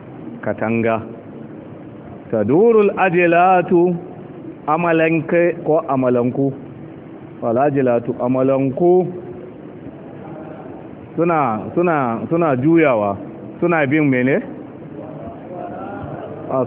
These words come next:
sayyara. Eh, maimakon tajiri ne sai aka sa taduru, su ma suna tafiya. Sai dai amalanke yadda mota take tafiya saiti za ka ga abin nan. In dai an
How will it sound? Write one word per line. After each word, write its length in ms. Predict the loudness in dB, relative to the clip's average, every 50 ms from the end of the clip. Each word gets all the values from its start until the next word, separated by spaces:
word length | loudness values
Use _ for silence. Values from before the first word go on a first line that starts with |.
| 0 0
sayyara. 680 | 0 2 2 4 4 4 4 4 4 2 2 0 -2 -4 -2
Eh, 280 | -2 0 2 2 0 0
maimakon 480 | 0 0 0 0 0 2 2 0 2 2
tajiri 520 | 0 0 2 2 2 2 4 4 4 4
ne 180 | 2 2 0 -2 -2
sai 100 | 0 0
aka 200 | 0 0 -2 -2
sa 160 | -2 -2 -2
taduru, 560 | -2 -2 -4 -2 0 0 0 0 0 -2 -4 -4
su 60 | -4 -2
ma 140 | -2 -2 -2
suna 220 | 0 0 0 0 -2
tafiya. 300 | -2 -4 -2 -2 -2 -4 -6 -14 -16 -16 -16 -18 -18 -16 -8 -2
Sai 120 | 0 2
dai 120 | 4 4 2
amalanke 520 | 4 2 2 4 4 4 4 2 2 2 4
yadda 520 | 4 4 2 2 2 2 2 2 2 -2 -6 -10 -14 -12 -6
mota 320 | -2 0 0 2 2 2 2
take 260 | 2 0 0 0 -2 0
tafiya 380 | 0 -2 0 2 2 2 2 2
saiti 300 | 2 0 0 2 0 2
za 180 | 2 2 2 2
ka 60 | 0 0
ga 180 | 0 2 2 2
abin 220 | 2 2 2 2
nan. 140 | 2 0 -2 -4 -8 -16 -16 -10 -4
In 140 | 0 2 4
dai 80 | 4 4
an 240 | 4 4 2 0